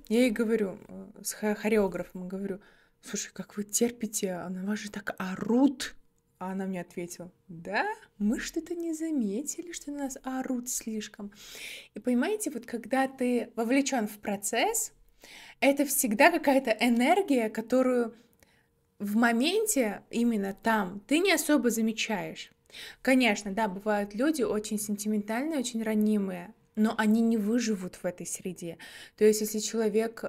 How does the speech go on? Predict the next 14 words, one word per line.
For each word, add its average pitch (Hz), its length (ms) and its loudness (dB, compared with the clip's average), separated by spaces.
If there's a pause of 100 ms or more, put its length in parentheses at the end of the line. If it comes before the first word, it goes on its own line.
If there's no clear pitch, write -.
эм, 190 440 -10 (360)
очень 214 480 -4 (300)
такой 220 580 0 (1120)
не 233 220 6
предназначенный 214 1080 2
для 190 460 -6
вот 196 200 -12
такого 202 840 -4
общества, 214 840 -2 (100)
для 202 180 -2
такого 208 340 -6
режима 208 400 -2
работы, 233 400 -2
он, 247 480 -4